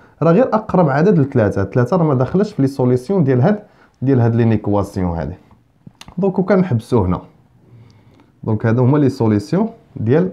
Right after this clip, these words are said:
ديال هاد، هاد لينيكواسيون. دابا هادي فاش كتعطى هاد لينيكواسيون العادية، دابا هادي باش ن-، ن-، نهضروا عليها بصفة عامة،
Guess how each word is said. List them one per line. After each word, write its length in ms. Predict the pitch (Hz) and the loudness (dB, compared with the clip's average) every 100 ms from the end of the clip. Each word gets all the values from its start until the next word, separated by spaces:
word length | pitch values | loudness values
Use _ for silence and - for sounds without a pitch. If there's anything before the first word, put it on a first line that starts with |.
| - | -4
ديال 240 | 107 113 | -2 2
هاد، 240 | 117 170 - | 2 0 -4
هاد 200 | - 117 | -4 -2
لينيكواسيون. 720 | 117 113 98 95 90 82 69 - - - - - - | 0 0 -2 -2 -4 -6 -12 -14 -18 -20 -20 -12 -2
دابا 360 | 139 170 165 | 2 4 4
هادي 200 | 190 285 | 4 0
فاش 180 | 269 208 | -2 -4
كتعطى 460 | 175 170 139 135 160 | -4 -4 -6 2 4
هاد 300 | 147 135 147 | 4 2 2
لينيكواسيون 680 | 156 147 143 139 139 202 | 0 0 0 -2 0 -2
العادية، 400 | 107 107 101 92 | 0 0 0 0
دابا 220 | 101 123 | 0 2
هادي 480 | 117 139 180 349 320 | 2 2 2 0 0
باش 260 | 104 113 113 | -4 -6 -2
ن-، 420 | 113 107 76 - - - - - - | -2 -2 -4 -10 -18 -20 -20 -20 -10
ن-، 840 | 90 78 71 113 110 - - 95 | -8 -6 -4 0 0 -2 -8 -2
نهضروا 320 | 101 110 127 107 | 0 2 4 4
عليها 220 | 107 104 | 2 0
بصفة 440 | - - 107 110 | -2 -4 -2 0
عامة، 420 | 104 113 185 381 | 2 2 2 0